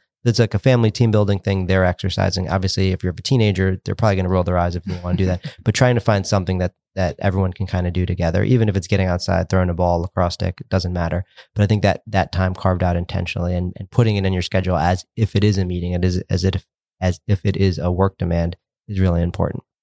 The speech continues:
Speaker 1: So the other thing I've noticed, it's less now 'cause people are coming more on site. A lot of people are vaccinated or at least half vaccinated. Um, but early on, a lot of people were hesitant to come in, and still some people hesitant to come in. So we've been doing a lot of digital sessions, virtual telehealth type sessions,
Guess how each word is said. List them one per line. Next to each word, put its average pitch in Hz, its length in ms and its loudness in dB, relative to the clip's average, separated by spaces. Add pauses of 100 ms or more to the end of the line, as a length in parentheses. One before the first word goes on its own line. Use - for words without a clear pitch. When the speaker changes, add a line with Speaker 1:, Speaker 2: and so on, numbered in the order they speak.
(680)
Speaker 1:
So 127 120 2
the 123 120 6
other 147 100 2
thing 131 140 4
I've 107 80 4
noticed, 104 320 2
it's - 340 -4
less 113 320 2
now 101 260 2
'cause - 160 -8
people 101 240 0
are 98 60 0
coming 98 300 0
more 95 260 2
on 92 160 0
site. 95 300 -2
A - 20 -2
lot 95 140 -2
of - 40 -10
people 95 260 -6
are 90 100 -4
vaccinated 92 580 -2
or 90 80 -2
at 90 60 -2
least 92 160 -4
half 98 200 -2
vaccinated. 92 600 -6 (380)
Um, 90 320 0
but - 220 0
early 123 340 4
on, 98 300 2
a 98 60 2
lot 98 140 2
of 95 60 -4
people 98 260 -4
were 92 100 2
hesitant 98 400 0
to - 80 -12
come 92 200 -4
in, 95 220 -4 (100)
and 104 120 -16
still 143 180 2
some - 140 0
people 95 240 0
hesitant 92 380 -2
to 98 60 -6
come 92 200 -2
in. 90 120 -4
So 101 140 -4
we've 101 160 0
been 104 100 2
doing 98 200 2
a - 20 0
lot 92 140 2
of 90 80 -2
digital 95 300 2
sessions, 95 420 -2
virtual 95 360 0
telehealth 92 460 0
type 95 200 -4
sessions, 95 440 -2